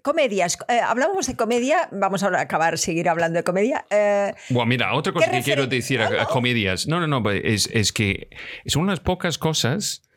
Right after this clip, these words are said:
Speaker 2: Si la gente no se ríe, es que
Speaker 1: No funciona.
Speaker 2: Ya.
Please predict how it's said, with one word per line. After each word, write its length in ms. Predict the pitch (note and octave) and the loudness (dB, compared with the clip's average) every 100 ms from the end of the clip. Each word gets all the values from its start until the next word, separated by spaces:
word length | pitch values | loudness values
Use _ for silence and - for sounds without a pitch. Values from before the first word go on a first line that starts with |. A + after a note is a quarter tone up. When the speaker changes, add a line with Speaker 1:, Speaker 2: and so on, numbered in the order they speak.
| _ | _
Speaker 2:
Si 200 | - - | -2 0
la 120 | G#2+ G#2+ | 2 0
gente 300 | F3 F3+ F3+ | 0 0 0
no 120 | F3+ | 0
se 160 | - D3 | 0 0
ríe, 420 | F#3+ B2 F3+ G#3 - - | 0 0 -2 -6 -12 -6
es 140 | A2 - | -2 -2
que 500 | - G2+ G2 F#2+ F2+ - - G3 | -2 0 0 0 0 0 0 0
Speaker 1:
No 100 | G#3 | 0
funciona. 500 | C4 G3+ A#3 G3 A#2 | -2 -2 0 -2 0
Speaker 2:
Ya. 420 | G#2+ G3 G3 - | 0 0 -2 -4